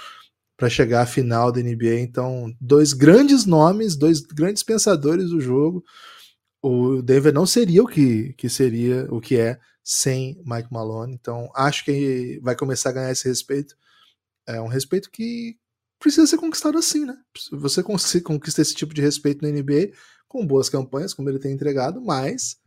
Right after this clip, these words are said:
chegando ao grande palco, acho que a noite de logo mais, Lucas, vai nos presentear também muito ajuste pra lá e pra cá, muita coisa muito interessante.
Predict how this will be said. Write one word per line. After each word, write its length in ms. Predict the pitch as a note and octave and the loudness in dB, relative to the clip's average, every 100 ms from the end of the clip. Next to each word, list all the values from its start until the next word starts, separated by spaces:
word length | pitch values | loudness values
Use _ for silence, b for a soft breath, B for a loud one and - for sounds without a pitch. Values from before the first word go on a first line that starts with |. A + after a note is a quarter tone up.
| _ | _
chegando 480 | - A3 C#3+ D3 D#3 | 6 6 8 4 4
ao 100 | C#3 | 2
grande 260 | C3+ B2+ B2 | 0 0 -6
palco, 640 | A#2 A2 A#2+ A#2+ D#3+ - b b b b _ | -4 -4 -4 -8 -14 -14 b b b b _
acho 180 | C3 B2+ | -6 -2
que 80 | - | 0
a 60 | C#3 | 2
noite 280 | C3+ C3+ | 4 4
de 60 | C#3+ | 4
logo 240 | C3+ C3+ | 4 4
mais, 260 | B2+ C3 C#3 | 2 0 0
Lucas, 300 | C3 A#2 A2 | 0 -4 -8
vai 220 | A2 A#2 | -4 -4
nos 160 | B2+ - | -4 -6
presentear 480 | C3 B2 B2 A#2+ A#2+ | -6 -6 -4 -4 -4
também 220 | C3 C3+ | -4 -2
muito 380 | C3+ D3 D3 D3 | 0 0 2 2
ajuste 360 | A#2 B2+ - | 2 -2 -6
pra 120 | C3 | -6
lá 140 | B2 B2 | -2 -2
e 40 | |
pra 120 | B2 | -4
cá, 300 | A2 B2 B2 | -8 -4 -4
muita 240 | A#2+ C3 C3 | -4 -8 -8
coisa 260 | C3 A#2+ | -8 -6
muito 300 | A#2+ B2 A#2+ | -6 -10 -12
interessante. 680 | B2+ B2 A#2+ - A#2+ B2 - | -10 -6 -6 -8 -8 -10 -12